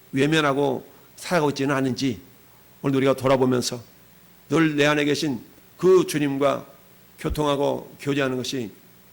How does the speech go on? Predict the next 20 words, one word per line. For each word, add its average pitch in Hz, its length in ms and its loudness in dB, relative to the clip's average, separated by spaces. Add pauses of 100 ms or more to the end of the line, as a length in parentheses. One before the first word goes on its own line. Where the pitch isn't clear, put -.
(200)
기도요, 147 520 2 (320)
감사요, 135 640 -2 (300)
찬양인 135 460 -2
줄 131 380 -2
믿습니다. 127 560 -4 (800)
오늘 131 140 -2
한 135 100 -2
날 123 280 -4 (420)
날씨가 131 340 -4
무덥습니다. 131 680 -2 (640)
그야말로 139 560 -2 (520)
태풍인지 143 880 0 (420)
장마인지 139 680 -2 (400)
바람도 131 340 -2
세고 151 260 -2
막 135 140 -4
그렇습니다. 131 480 -6 (680)
여러분, 127 260 -2
건강하고 127 680 -2
안전하게 139 680 -2